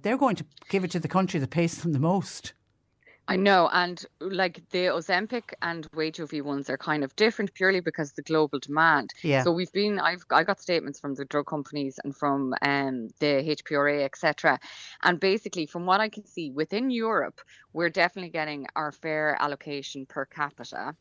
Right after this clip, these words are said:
Speaker 2: But obviously, Wegovy hasn't even come, and that was a commercial decision, which isn't great.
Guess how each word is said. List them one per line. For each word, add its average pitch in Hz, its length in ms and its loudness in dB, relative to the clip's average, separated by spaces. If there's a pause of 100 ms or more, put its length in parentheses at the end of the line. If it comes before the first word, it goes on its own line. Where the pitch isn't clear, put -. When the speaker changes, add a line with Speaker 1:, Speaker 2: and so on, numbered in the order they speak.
(340)
Speaker 2:
But 160 520 2 (200)
obviously, 160 560 -4
Wegovy 180 580 -4
hasn't 160 300 -10
even 147 180 -6
come, 143 400 0
and 143 180 0
that 143 160 4
was 139 220 -2
a 139 60 -8
commercial 143 420 -4
decision, 135 520 -6 (100)
which - 160 -10
isn't 139 200 -12
great. 135 360 0